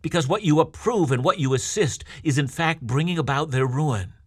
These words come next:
But you are loving if you enter into the downtown and enter into the lives, the misery, and the hurt and the despair of people. And in that environment, you find a way to offer hope and life and a relationship with a God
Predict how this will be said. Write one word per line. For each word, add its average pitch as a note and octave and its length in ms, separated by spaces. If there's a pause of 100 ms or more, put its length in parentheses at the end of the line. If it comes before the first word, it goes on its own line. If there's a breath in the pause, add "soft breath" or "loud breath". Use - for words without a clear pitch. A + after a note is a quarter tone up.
(680 loud breath)
But G3 200
you E3+ 260
are G#3+ 240
loving A#2+ 380
if B2 120
you C#3 160
enter C3+ 240
into D#3+ 220
the C3 120
downtown A#2+ 680
and F#2 160 (180 loud breath)
enter D3+ 280
into C#3 180
the B2 140
lives, C3 420
the B2 60
misery, C3 460
and A2+ 100
the A2 80
hurt F#3 180
and D#3 100
the B2 60
despair D3 440 (220 soft breath)
of - 160
people. G#3+ 520 (640 loud breath)
And F3 160
in F3 80
that A3+ 180
environment, F3+ 560
you D3 100
find G#3 360
a F3+ 40
way E3+ 160
to F3+ 60
offer D#3+ 360
hope G#3+ 300
and B2+ 120
life G3+ 440 (240 loud breath)
and D#3 140
a D3+ 60
relationship F#3 720
with D3+ 120
a C#3+ 40
God B2+ 380